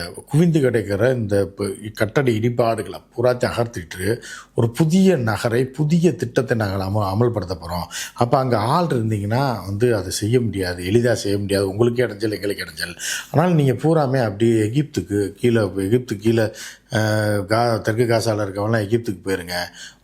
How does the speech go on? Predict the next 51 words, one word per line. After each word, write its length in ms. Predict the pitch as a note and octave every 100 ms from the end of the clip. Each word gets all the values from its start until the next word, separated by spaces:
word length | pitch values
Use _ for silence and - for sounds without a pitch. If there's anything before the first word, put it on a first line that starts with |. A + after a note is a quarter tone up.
| -
வடக்கு 340 | B2 D#3+ D3+
காசால 440 | A2+ G#2+ G#2+ G2 F#2+
இருக்கவங்கலாம் 420 | G2 F#2+ A#2 G#2+
ஜோர்டானுக்கு 480 | A#2 C#3 C3+ A2 F#2+
போய் 140 | G2+ G2
கொஞ்ச 200 | F#2 F2+
நாள் 240 | G2+ G#2
அகதியா 340 | A2 A2 G2 F#2+
இருங்க. 360 | B2 A#2+ F2 - - - -
அவங்கள 240 | D#3+ F3
நாங்க 220 | F3+ D#3+ C3+
எல்லா 240 | C3+ C#3+
இடத்தையும் 600 | B2+ B2+ D3+ D#3 A#2+ A#2+
முடிச்சுட்டு, 580 | B2+ G2+ F2+ F3+ F3 - _ _ -
இந்த 160 | B2
வீட்டுக்கு 260 | E3+ C#3 B2
வெள்ளை 120 | B2+
அடிப்பாங்கல்ல, 360 | A#2 G#2+ A2 G2+
அந்த 120 | G2+
மாதிரி 300 | G#2+ G#2 G#2
நீங்க 160 | G2+
வீட்டுக்குள்ள 420 | C#3 C3 A#2+ G#2+ G2+
குடியிருந்தீங்கன்னா 640 | A2+ A#2+ A2+ G#2 G2+ D#3+ - - -
சமையல் 340 | - A2 A#2
பண்ணவும் 280 | G#2+ A2+ A#2
முடியாது, 340 | A#2 A2+ A2+ A2+
உங்களுக்கு 300 | A#2 A2+ A#2
இடைஞ்சல், 240 | A2 A2+
எங்களுக்கு 320 | A2 A2 G#2
இடைஞ்சல், 220 | G#2+ A2
நீங்க 240 | G#2 G#2 B2+
வீடை 200 | F3 C#3
காலி 160 | A#2+
பண்ணிட்டு 260 | A#2 A#2 A#2
வெளில 180 | A2 A2+
போயிருங்க, 380 | G2+ F2+ G2+ A2 - - _
நாங்க 160 | D3 D3+
வெள்ளை 220 | D3 E3+
அடிச்சு, 240 | D#3+ D3+
பெயிண்ட் 200 | C#3+ C#3+
அடிச்சு, 160 | C#3 C3+
எல்லா 240 | C#3 B2+
வீடை 260 | C3 C3 B2+
மராமத்து 420 | A#2 B2 B2+ A2 G2+
பார்த்ததுக்கப்புறம் 540 | G#2 G#2+ A2+ D#3+ G#3+
நீங்க 240 | F#3 C#3
நல்லா 340 | B2+ A#2 B2+ C3+
வந்து 180 | A2+ B2
குடும்பத்தோட 480 | A2 G#2+ G#2+ A2+
நல்லா 300 | G#2+ G#2+ G#2 F#2+
வாழுங்க 280 | G2+ F2+